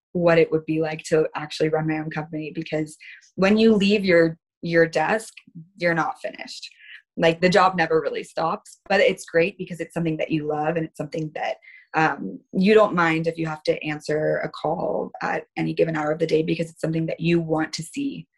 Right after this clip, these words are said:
succeed. So, um, the experience at Club Med definitely brought me to where I am today, and was actually the reason why I started my company. Um, I just knew, like, speaking to guests, that there were,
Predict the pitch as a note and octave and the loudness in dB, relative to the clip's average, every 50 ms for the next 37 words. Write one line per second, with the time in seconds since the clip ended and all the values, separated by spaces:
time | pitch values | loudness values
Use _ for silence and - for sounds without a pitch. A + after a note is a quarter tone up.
0 | _ _ _ _ _ _ _ _ - - - - - - - - - - - - | _ _ _ _ _ _ _ _ -14 -12 -12 -12 -12 -10 -10 -10 -10 -10 -14 -18
1 | - - - D#3 D#3 D#3+ D#3+ - - - - - - - - D3+ - - F3 G3+ | -6 0 2 2 4 2 0 -2 -8 -20 -20 -16 -8 -4 -2 -2 -2 -2 -4 -6
2 | - - - E3+ - _ - - G#3 G#3 G3+ - - A3+ A3+ A#3+ A#3+ A3+ A#3+ A#3 | -8 -8 -8 -10 -10 _ 2 4 4 4 4 2 4 4 6 6 4 2 0 0
3 | - G3+ F3+ F3 E3 E3 E3+ E3 E3 F3+ D#3 D#3+ - D#3+ D#3+ D#3+ D#3+ _ - F3 | 0 0 0 0 2 0 0 0 0 0 0 0 -2 -6 -10 -10 -10 _ -8 -8
4 | - - - E3+ D3+ D3 C#3+ F3+ E3+ - - - F3 D#3 - - - D#3 - C#3 | -8 -8 -8 -10 -10 -10 -10 -12 -14 -10 -4 0 0 0 0 0 0 0 0 0
5 | D#3+ - - - - - - - D#3+ D#3+ E3 E3 E3 F#3 G3 - - D#3+ D#3 D#3 | 0 0 -2 -4 -6 -8 -6 -2 0 2 4 4 2 2 0 -2 -4 -4 -4 -4
6 | D#3 D#3 D#3 D3+ - - _ - - - _ - E3+ E3+ E3 D#3+ D#3 D#3 - - | -6 -8 -12 -14 -16 -18 _ -20 -20 -18 _ 0 2 2 4 4 2 2 2 0
7 | D#3+ D#3+ D#3 D3+ D#3 D3+ D#3 D#3 - D#3 D#3+ D#3+ E3 - - - - - - - | 2 2 0 -2 -4 -4 -6 -6 -6 -6 -6 -4 -4 -2 -2 -4 -4 -6 -6 -4
8 | - - - - - - F#3 - - - - - - F3+ F3+ F#3 F#3+ G#3 G#3 - | -4 -4 -4 -6 -6 -10 -10 -10 -12 -10 -8 -6 -6 -4 -4 -4 -6 -6 -8 -10
9 | _ _ _ _ _ _ _ _ _ _ _ - - - - F#3 F#3 D#3+ B2+ F#2+ | _ _ _ _ _ _ _ _ _ _ _ -20 -14 -6 -4 -2 -2 -2 -2 -4
10 | - - - - E3 E3+ E3 E3 E3+ - - - E3 E3 D#3 D#3+ E3 - - - | -8 -8 -4 0 0 2 4 2 0 0 -2 -4 -2 -2 -2 -2 -4 -4 -4 -4
11 | - - - _ - - _ - F#3 - E3+ E3+ D#3+ - - D#3 D#3 D#3+ E3 - | -6 -10 -16 _ -20 -10 _ -4 -4 -2 -2 -2 -2 -2 -4 -4 -4 -4 -4 -4
12 | E3 - - - - - F3 - - _ - - E3+ E3+ E3+ E3+ - - F#3 F#3+ | -6 -10 -14 -8 -4 -4 -4 -4 -4 _ 0 0 0 2 0 -4 -6 -6 -8 -10